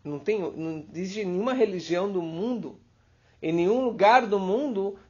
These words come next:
que existem oito dias da semana. Porque o ciclo natural do mundo são sete dias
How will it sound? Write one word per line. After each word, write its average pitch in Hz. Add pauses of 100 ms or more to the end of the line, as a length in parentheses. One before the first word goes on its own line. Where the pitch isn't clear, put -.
que 202
existem 208
oito 220
dias 180
da 180
semana. 202 (840)
Porque 143
o 135
ciclo 208
natural 131 (240)
do 143
mundo 190 (260)
são -
sete 165 (260)
dias -